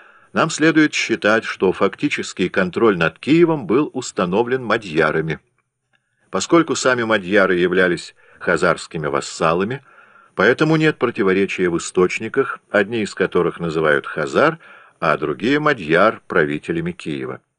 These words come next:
В этой связи повесть временных лет говорит только о хазарах. Мадьярская версия дана в хронике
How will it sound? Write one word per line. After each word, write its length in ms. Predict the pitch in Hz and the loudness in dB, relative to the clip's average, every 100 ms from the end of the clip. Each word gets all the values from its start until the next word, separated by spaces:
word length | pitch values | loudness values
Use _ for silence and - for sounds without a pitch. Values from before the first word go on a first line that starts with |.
| _ _ _ _ _ _ _ _ | _ _ _ _ _ _ _ _
В 60 | 123 | 0
этой 240 | 156 151 | 2 0
связи 400 | - 120 113 156 | 0 -4 2 2
повесть 460 | - 120 113 110 90 | 4 4 4 0 -2
временных 500 | 90 95 92 92 - | 0 0 -2 -4 0
лет 260 | 113 127 - - - | 0 0 -4 -20 -2
говорит 380 | 90 92 104 - - | 2 2 0 -4 2
только 520 | 104 143 156 - 143 | 6 6 2 0 0
о 240 | - 95 | 0 -2
хазарах. 800 | 107 - 113 78 76 76 73 - _ _ _ _ _ _ _ _ _ _ _ _ _ _ _ _ _ _ _ _ _ _ _ _ _ _ _ _ _ _ - _ _ _ _ _ - _ _ | -2 -4 -4 0 0 0 -4 -10 _ _ _ _ _ _ _ _ _ _ _ _ _ _ _ _ _ _ _ _ _ _ _ _ _ _ _ _ _ _ -20 _ _ _ _ _ -20 _ _
Мадьярская 640 | 95 101 143 175 - 117 98 | -2 4 4 2 2 2 4
версия 580 | 90 76 - 76 71 - | 2 0 0 0 0 -4
дана 260 | - 90 135 | -2 0 0
в 40 | |
хронике 680 | - 113 147 143 - 131 113 | 2 2 2 0 2 2 2